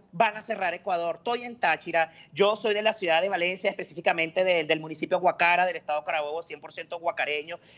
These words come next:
y me encontraba entre Valencia, Guacara y, y Caracas. No me despedí de mi sobrino de tan solo diez años, que yo soy la luz de sus ojos, de mi único hermano,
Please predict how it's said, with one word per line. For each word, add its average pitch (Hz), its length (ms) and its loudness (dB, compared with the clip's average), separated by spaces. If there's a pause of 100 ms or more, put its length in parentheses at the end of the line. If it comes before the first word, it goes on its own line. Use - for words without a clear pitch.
y 180 100 4
me 190 100 2
encontraba 185 420 2
entre 220 160 2
Valencia, 220 720 0
Guacara 208 720 2
y, 185 160 -18
y 180 100 -20
Caracas. 180 560 -4 (300)
No 208 160 -2
me 240 100 -2
despedí 214 440 -8
de 254 120 -4
mi 240 160 -12
sobrino 208 540 0
de 202 120 2
tan 170 160 -2
solo 175 240 -2
diez 190 260 -4
años, 185 260 2
que 170 120 -4
yo 143 120 -2
soy 170 160 -2
la 180 100 4
luz 175 140 -4
de 175 60 0
sus 175 180 -8
ojos, 151 300 2 (280)
de 185 160 2
mi 202 140 2
único 247 320 2
hermano, 185 500 0